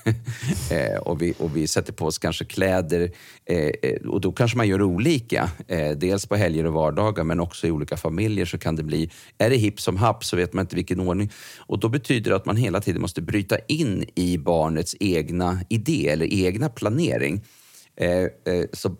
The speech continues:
så barnet bygger en planering över vad han eller hon ska göra och så bryter man av och så blir nej, stopp, sluta med det där, nej, kom här. Så att det där med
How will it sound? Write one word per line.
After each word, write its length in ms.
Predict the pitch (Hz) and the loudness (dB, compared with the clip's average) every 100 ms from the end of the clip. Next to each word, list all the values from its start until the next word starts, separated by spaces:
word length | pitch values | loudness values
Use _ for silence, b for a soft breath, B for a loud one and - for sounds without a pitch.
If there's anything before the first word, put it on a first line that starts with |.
| - | -6
så 140 | 101 | -6
barnet 680 | 87 110 139 127 113 - - | 0 2 2 2 -2 -6 -16
bygger 540 | - - 98 87 92 | -16 -4 -2 0 0
en 80 | 85 | 0
planering 400 | 90 87 82 78 | 2 2 2 2
över 160 | 80 80 | 0 0
vad 140 | 80 | 0
han 200 | 85 80 | 0 2
eller 100 | 80 | 0
hon 140 | 82 | 0
ska 160 | 78 85 | 0 0
göra 200 | 80 78 | 2 2
och 120 | - | 0
så 100 | - | -2
bryter 340 | 87 107 110 - | -2 0 -2 -2
man 140 | 101 | 0
av 180 | 82 80 | 2 0
och 80 | 85 | -2
så 100 | - | -2
blir 140 | 92 | -2
nej, 280 | 92 110 110 | 2 2 2
stopp, 340 | - 95 85 | 0 0 0
sluta 360 | - 110 104 98 | -2 -2 0 0
med 120 | 98 | 0
det 60 | 95 | 2
där, 180 | 82 | 2
nej, 140 | 87 104 | 2 0
kom 300 | - 120 101 | 2 0 2
här. 220 | 82 82 b b - | 0 0 b b -14
Så 140 | - | -6
att 140 | 110 - | -4 -2
det 60 | |
där 200 | 110 113 | 0 0
med 300 | 110 113 113 | 2 2 0